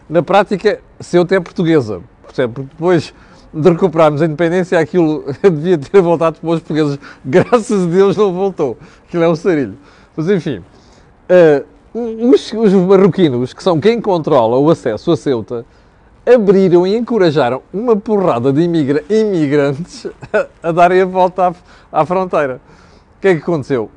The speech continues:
Em dois dias, dez mil pessoas atravessaram aquilo. Foi um sarilho, você recorda as imagens da televisão. Mais tarde fez o mesmo em Melilla.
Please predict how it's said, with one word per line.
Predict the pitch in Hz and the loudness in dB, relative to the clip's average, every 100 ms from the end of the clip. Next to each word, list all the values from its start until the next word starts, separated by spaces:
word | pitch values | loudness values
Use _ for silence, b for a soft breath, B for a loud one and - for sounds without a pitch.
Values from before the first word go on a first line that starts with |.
| - | -6
Em | 226 | -2
dois | 240 160 | 0 -2
dias, | 143 147 156 | -2 -2 -2
dez | 156 151 143 | 0 0 -2
mil | 151 | -6
pessoas | 139 - 139 | -8 -4 -4
atravessaram | 135 151 139 127 135 | -2 -4 -4 -4 -6
aquilo. | - 110 | -10 -12
Foi | - 120 | -8 -8
um | 127 | -6
sarilho, | - 160 202 | -4 -4 -2
você | 220 - 139 | -4 -2 -2
recorda | 110 156 143 | -2 -4 -4
as | 117 | -8
imagens | 120 117 107 | -6 -8 -6
da | 110 | -10
televisão. | 110 95 85 - _ b b b b | -12 -14 -16 -20 _ b b b b
Mais | 185 247 262 | -8 -6 -4
tarde | - 196 214 | 0 0 0
fez | 214 175 | 0 0
o | 208 | -2
mesmo | 196 190 180 185 | 0 2 2 -2
em | 190 | -2
Melilla. | 202 196 175 143 113 | -2 0 -2 -2 -6